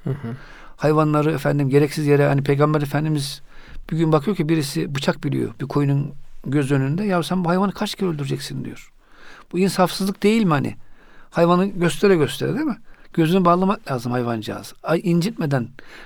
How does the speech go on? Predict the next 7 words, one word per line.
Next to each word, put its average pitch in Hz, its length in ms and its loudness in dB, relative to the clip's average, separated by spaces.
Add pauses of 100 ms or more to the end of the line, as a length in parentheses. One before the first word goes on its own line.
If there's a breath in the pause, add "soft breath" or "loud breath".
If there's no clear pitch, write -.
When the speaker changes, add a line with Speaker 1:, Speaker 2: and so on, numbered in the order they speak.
(140)
Speaker 2:
Bir 196 220 2
diyor 170 200 2
Peygamber 151 360 2
Efendimiz, 147 560 -2 (480 loud breath)
zararlı 165 420 6
haşeratı 165 540 4
bile 190 240 0